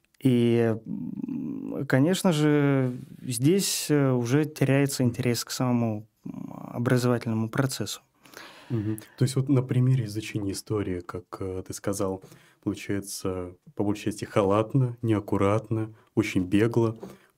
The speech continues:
Speaker 2: по целой эпохе. И какой результат это даёт? Дело в том, что, м, я сам с этим сталкивался, я сам изучал историю, только будучи учеником, а не преподавателем, я не преподавал, а сам изучал.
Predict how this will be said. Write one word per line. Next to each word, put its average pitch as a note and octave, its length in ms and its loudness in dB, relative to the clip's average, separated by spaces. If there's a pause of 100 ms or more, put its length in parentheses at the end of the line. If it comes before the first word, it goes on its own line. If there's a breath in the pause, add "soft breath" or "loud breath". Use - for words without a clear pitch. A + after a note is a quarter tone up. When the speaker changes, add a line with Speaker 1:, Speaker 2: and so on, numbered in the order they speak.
(120)
Speaker 2:
по F#2+ 580 4
целой F#2+ 340 2
эпохе. C3+ 480 2 (540 loud breath)
И G#2+ 600 4 (540)
какой - 280 4
результат C3 440 4
это F#2+ 160 2
даёт? F#2+ 340 4
Дело G2 180 2
в - 60 -6
том, G2+ 180 0
что, F2+ 400 -2 (680 soft breath)
м, G2+ 500 4 (180)
я A2+ 120 6
сам F2 380 2
с - 80 0
этим - 200 0
сталкивался, G#2+ 680 2
я F2+ 200 2
сам F#2+ 240 4
изучал F#2+ 400 2
историю, C3+ 540 2 (480 loud breath)
только G#2 540 2
будучи G#2 400 2
учеником, G2+ 800 2
а G2 180 4
не F#2+ 120 4
преподавателем, F#2+ 760 2
я F#2+ 80 4
не G2 80 4
преподавал, F#2+ 520 2
а F2+ 40 0
сам F#2 260 2
изучал. F2+ 500 0